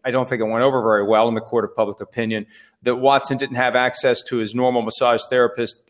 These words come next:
early in the pandemic, so he started going elsewhere for these services. Well, during the pandemic, that would make it even more difficult to line up all of these individuals and make it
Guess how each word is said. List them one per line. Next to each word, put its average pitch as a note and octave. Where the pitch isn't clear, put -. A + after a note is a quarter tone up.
early C3
in A#2
the A#2
pandemic, B2
so C#3+
he C3
started B2+
going C3
elsewhere B2
for A2+
these A2
services. B2+
Well, C#3
during F3+
the D#3
pandemic, C#3
that B2+
would B2+
make B2+
it A#2
even G#2+
more C3+
difficult G#2+
to B2
line A#2
up A2
all A2
of F#2+
these G#2+
individuals G#2
and G#2
make B2
it -